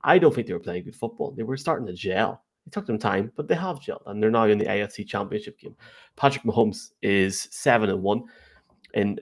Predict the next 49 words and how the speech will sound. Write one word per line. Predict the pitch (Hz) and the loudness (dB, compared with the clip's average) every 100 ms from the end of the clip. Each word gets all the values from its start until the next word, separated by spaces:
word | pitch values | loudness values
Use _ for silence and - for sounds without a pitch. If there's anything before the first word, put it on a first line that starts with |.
| - - | -12 -6
the | 80 110 104 | -2 0 0
A | 104 | 2
F | 101 | 0
C | - 95 | -2 -8
playoff | - 104 104 | -2 -2 -2
games | - 85 98 | -2 -6 -6
with | |
twenty-three | - 113 110 107 104 | -4 0 0 -2 -6
touchdowns | 98 98 - 90 90 | -6 -8 -6 -6 -6
and | 92 | -8
one | 92 95 - | -8 -8 -8
interception. | 95 98 - 139 139 160 147 - _ _ _ | -10 -10 2 2 2 -4 -8 -14 _ _ _
Um, | 107 98 98 - - | 0 2 2 -2 -4
and | 107 | 2
obviously | 107 113 120 104 | 6 6 4 2
a | 98 | 2
home | 101 123 | 4 4
field | 127 110 | 4 2
advantage | 98 - 98 113 98 - - | 4 2 0 -2 -6 -10 -8
with | 101 - - - | -8 -8 -18 -8
Arrowhead | 95 95 98 - | -4 -2 -2 -4
Stadium | 95 95 95 | -4 -4 -4
or | 92 | -6
whatever | 98 104 107 | -4 -4 -4
it's | 98 | -8
called | - 92 | -8 -8
this | 92 - | -8 -10
week | 90 90 - | -12 -10 -12
is | 87 | -12
gonna | 98 92 | -12 -12
be | 95 92 _ _ _ - | -12 -14 _ _ _ -14
a | |
huge | - - 135 135 113 - | -12 -8 0 2 2 0
advantage | 95 92 95 90 - | -6 -6 -6 -8 -14
to | - | -16
the | - | -18
Chiefs. | - 98 92 - - - | -12 -10 -10 -12 -18 -14
Or, | 95 - - | -14 -10 -6
and, | 92 90 - _ - _ _ | -6 -6 -12 _ -20 _ _
you | 92 | -4
know, | 87 | -2
you | - | -2
have | - 107 - | -2 -4 -4
to | |
hope | - 104 - - | -4 -4 -4 -10
that, | 90 - | -12 -10
uh, | 87 90 | -12 -8
Patrick's | 98 - 104 - | -8 -8 -8 -4
wife | 92 98 - | -4 -4 -10